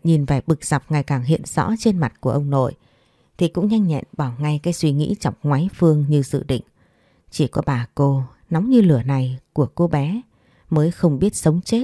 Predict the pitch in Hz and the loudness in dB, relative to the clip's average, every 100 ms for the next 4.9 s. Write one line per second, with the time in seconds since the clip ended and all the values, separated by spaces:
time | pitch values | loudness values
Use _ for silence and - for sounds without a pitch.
0 | - 143 117 - 202 196 170 165 226 - | -2 -4 -2 2 4 4 0 0 0 2
1 | 170 226 - 147 - - 170 - 151 _ | 2 2 0 -4 -4 -4 -2 0 -4 _
2 | - 127 147 143 131 - 143 139 _ _ | -4 -2 0 0 -2 0 0 0 _ _
3 | _ _ _ _ _ - 165 151 151 143 | _ _ _ _ _ -2 2 4 2 2
4 | 156 143 147 151 139 - 214 190 147 | 0 0 2 2 2 2 2 4 2